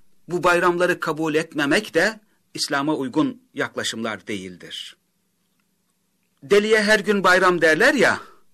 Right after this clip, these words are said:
bayramı diğer günlerden ayırt edemeyen, her günü bayram çılgınlığı, neşesi ile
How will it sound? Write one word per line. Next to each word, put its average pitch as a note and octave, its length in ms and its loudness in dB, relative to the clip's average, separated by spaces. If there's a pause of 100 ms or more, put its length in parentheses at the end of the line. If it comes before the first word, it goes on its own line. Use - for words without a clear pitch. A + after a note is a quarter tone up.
(1200)
bayramı F3 500 2
diğer G#3 240 2
günlerden G#3 840 2
ayırt G#3 420 2
edemeyen, F3+ 680 2 (320)
her A#3 220 2
günü G3+ 420 0
bayram G3+ 520 4 (160)
çılgınlığı, F3+ 1000 2
neşesi F3+ 520 0
ile D#3 520 0